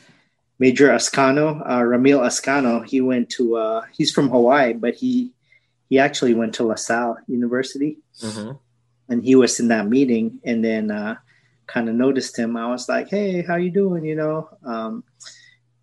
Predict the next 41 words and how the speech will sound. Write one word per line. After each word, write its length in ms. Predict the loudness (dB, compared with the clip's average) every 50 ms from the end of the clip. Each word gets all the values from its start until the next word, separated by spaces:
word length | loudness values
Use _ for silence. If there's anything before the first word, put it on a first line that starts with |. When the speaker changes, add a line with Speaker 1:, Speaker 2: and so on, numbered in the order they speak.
| _ _ _ _ _ _ _ _ _ _ _ _ _ _ _ _
Speaker 1:
I'm 300 | -8 -6 -6 -6 -8 -10 -14 _ _ _ _ 2
eighteen, 460 | 2 2 2 0 0 0 2 2 4
nineteen 520 | 2 2 2 2 0 0 0 0 0 0
at 120 | -2 -4 -6
the 80 | -10
time. 380 | -8 -6 -4 -4 -4 -2 -4 -4
I'm 260 | -4 -6 -6 -4 -4
like, 220 | -4 -6 -6 -4
"I 60 | -4 -2
wanna 240 | -2 -2 -2 -2
go 180 | 0 0 0 0
to 60 | 0
school 320 | -2 -6 0 4 4 4 4
for 160 | 2 -2 -4
something. 520 | -2 -2 -4 -4 -4 -4 -4 -6 -6 -6 -8 _ _ _ -10
I 100 | -8 -6
don't 180 | -4 -4 -2 -2
know 80 | -2
Speaker 2:
Mm-hmm. 80 | -2 -2
Speaker 1:
what. 280 | -4 -4 -4 -6 -10 _ _ _ _ _ _ _ _ _
I 40 | -8
Speaker 2:
Mm-hmm. 120 | -6 -6
Speaker 1:
wanna 260 | -6 -4 -6 -6 -8 -10
put 100 | -12 _ _ _ _ _ _ _ -6
my 100 | -4 -2
mind 400 | -2 -2 -2 -2 -2 -2 -2 -4
and 160 | -6 -8 -8 -6
energy 560 | -4 -2 0 0 -2 -2 -4 -4 -2 -2 -2
and 120 | -4 -6 -6
heart 360 | -6 -4 -4 -4 -4 -6 -6
into 180 | -8 -8 -6 -6
something, 560 | -8 -6 -6 -6 -8 -8 -8 -8 -8 -8 -6
just 300 | -6 -6 -8 -8 -10 _ _ _ -20 -20 -20 _ -8
invest 440 | -6 -6 -4 -4 -4 -4 -6 -6 -6
my 160 | -4 -4 -4
life 420 | -4 -4 -4 -4 -6 -8 -10 _
and 160 | -10 -8 -6 -4
doing, 360 | -4 -4 -4 -4 -6 -6 -4
doing 220 | -4 -2 -2 -4
something 540 | -6 -8 -8 -8 -8 -6 -6 -6 -4 -4 -2
that 240 | -4 -4 -4 -6